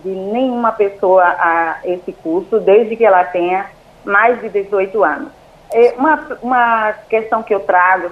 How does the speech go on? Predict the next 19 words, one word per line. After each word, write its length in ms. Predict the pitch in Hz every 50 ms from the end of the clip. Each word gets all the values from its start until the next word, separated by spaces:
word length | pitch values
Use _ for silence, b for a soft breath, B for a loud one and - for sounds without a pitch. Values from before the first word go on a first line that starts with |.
| - -
sempre 540 | - 185 180 190 196 196 190 - 180 170 -
é 180 | - 202 190 190
assim, 380 | 196 220 - - 160 160 151 -
a 140 | 160 185
gente 600 | 190 214 214 226 226 - - 240 240 240 240 233 220
às 160 | 202 208 208
vezes 320 | 220 214 233 226 220 214 - -
se 100 | 277 262
preocupa 720 | 277 262 240 214 214 - - - 254 269 269 269 233 214
em 40 | 208
participar 540 | 208 202 202 202 196 - 214 - 196 185 185
de 100 | 180 185
um 60 | 185
curso 260 | 185 185 180 - - 165
desse, 520 | 160 190 208 208 202 202 202 - 180 - B B B B B B
achando 560 | - 220 240 - - - 269 262 269 247 254
que 140 | 254 - 247 233
vai 440 | - 220 208 202 208 208 208 214
fazer, 800 | 214 - 226 202 202 196 - - 214 208 208 208 202 196 202 -